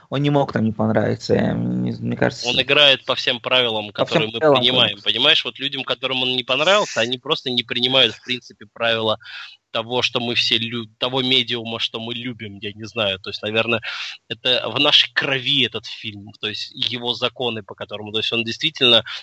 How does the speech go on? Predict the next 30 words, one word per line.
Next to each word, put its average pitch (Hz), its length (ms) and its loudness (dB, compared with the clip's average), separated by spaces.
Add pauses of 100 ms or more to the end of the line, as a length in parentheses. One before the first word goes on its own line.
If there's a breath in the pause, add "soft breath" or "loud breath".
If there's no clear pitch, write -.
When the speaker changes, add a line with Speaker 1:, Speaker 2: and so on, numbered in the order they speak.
(160)
Speaker 2:
соответствует 127 800 -2
всем 117 360 2
своим 104 380 -8
ожиданиям 113 640 0 (320 soft breath)
и 120 100 -14
делает 135 400 0
именно 131 340 -2
то, 202 220 -2
во 135 160 0
что - 220 0
мы 139 260 2
можем 147 400 4
конкретно 110 540 -2
поверить. 107 560 -2
Вот 104 100 -12
это 113 160 -8
вот 117 140 0 (120)
очень, 127 380 0 (540 loud breath)
очень 135 400 0
круто, 113 340 -6
то, 104 160 -6
что - 140 -4
он 107 120 0
так 101 220 -4
дает 113 400 2
такую 110 320 -12
эмоцию, 123 440 -2
такую, 110 460 -4
э, 104 380 4 (180)
штуку, - 540 0